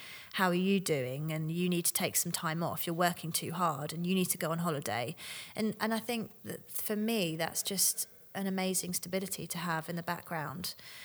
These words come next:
Um, you know, th-, th-, they've taught me a lot, they, but they've also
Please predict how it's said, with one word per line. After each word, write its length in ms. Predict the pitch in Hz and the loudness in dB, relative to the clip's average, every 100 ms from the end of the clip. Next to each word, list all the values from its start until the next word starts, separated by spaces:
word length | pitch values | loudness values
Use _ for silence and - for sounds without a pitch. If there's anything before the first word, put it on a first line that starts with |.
| - - - | -16 -10 0
Um, 480 | 190 180 175 175 170 - - - | 4 4 2 0 -4 -14 -20 -12
you 100 | 208 | -4
know, 160 | 202 175 | 2 2
th-, 140 | 175 185 - - - | 2 -2 -8 -16 -16
th-, 140 | - - - | -14 -14 -2
they've 200 | 196 185 | 0 0
taught 300 | - 196 202 | 0 2 2
me 140 | 208 202 | 2 4
a 40 | |
lot, 360 | 196 226 - - | 6 6 4 4
they, 100 | 185 | 4
but 180 | 190 185 | 4 0
they've 180 | 190 202 | 0 2
also 460 | 202 - 180 180 | 4 4 4 -2